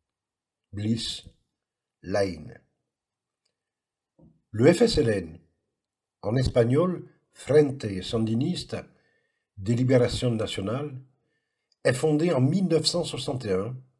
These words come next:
comme organisation politico-militaire socialiste qui s'inspire par la lutte antérieure du général Augusto Sandino. Ce choix se veut fédérateur et symbole de la lutte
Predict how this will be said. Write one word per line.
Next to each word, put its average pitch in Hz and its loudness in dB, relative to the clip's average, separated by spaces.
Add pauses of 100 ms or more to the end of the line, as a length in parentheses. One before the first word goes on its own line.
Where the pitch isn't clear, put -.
(760)
comme 139 8
organisation 143 0
politico-militaire 127 -6 (300)
socialiste 110 -6 (640)
qui 131 -6
s'inspire 151 0
par 113 -2
la 120 4
lutte 139 -6 (420)
antérieure 117 0 (540)
du 104 -4
général 117 0 (200)
Augusto 117 -2
Sandino. 76 -8 (1400)
Ce - -4
choix 185 4
se - -2
veut 175 0
fédérateur 156 0 (640)
et 127 -10
symbole 156 4
de 151 0
la 135 0
lutte 147 -6